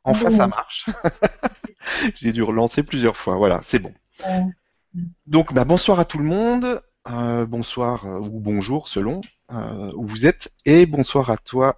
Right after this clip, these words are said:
Speaker 1: Ayette. On est très, très heureux, vraiment, de, de te recevoir, euh, ce soir avec nous.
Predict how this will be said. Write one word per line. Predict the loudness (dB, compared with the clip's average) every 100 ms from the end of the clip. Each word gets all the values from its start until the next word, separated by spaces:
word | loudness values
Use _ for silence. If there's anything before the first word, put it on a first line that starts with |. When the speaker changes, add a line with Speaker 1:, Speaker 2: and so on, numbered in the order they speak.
| 0
Speaker 1:
Ayette. | 0 0 -2 -4
On | -6
est | -6
très, | -4 0 0 0 -6 _
très | -2 0 4
heureux, | 4 4 2
vraiment, | 2 2 2
de, | 2 2 -2 _ -20 -20 _
de | -6
te | -2
recevoir, | -4 0 2 6 4 4 2
euh, | 2 2 0
ce | -2 -6
soir | -4 -2
avec | -2 0
nous. | 0 0